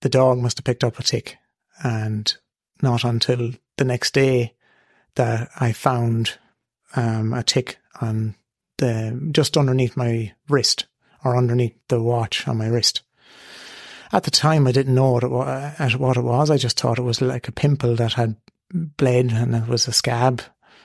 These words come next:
So I went to try and take it off, and then I just thought it was, I, I realised it was a,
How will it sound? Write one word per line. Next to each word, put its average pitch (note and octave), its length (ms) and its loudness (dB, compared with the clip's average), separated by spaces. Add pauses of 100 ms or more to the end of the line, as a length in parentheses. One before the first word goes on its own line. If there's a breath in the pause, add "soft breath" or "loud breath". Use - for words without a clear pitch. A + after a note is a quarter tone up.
So - 140 -2
I - 20 2
went A#2 200 2
to - 60 -16
try - 180 2
and A2+ 120 0
take A2 220 -2
it A#2+ 100 -2
off, B2+ 380 2
and A#2 180 -4 (720 loud breath)
then A#2+ 160 2
I G#2 120 -2
just - 200 0
thought C3 200 2
it A#2+ 60 -2
was, A#2 400 -2
I, D3 320 0
I D#3 120 2
realised D3 520 4
it A#2+ 100 -2
was A#2+ 160 0
a, A#2+ 120 -2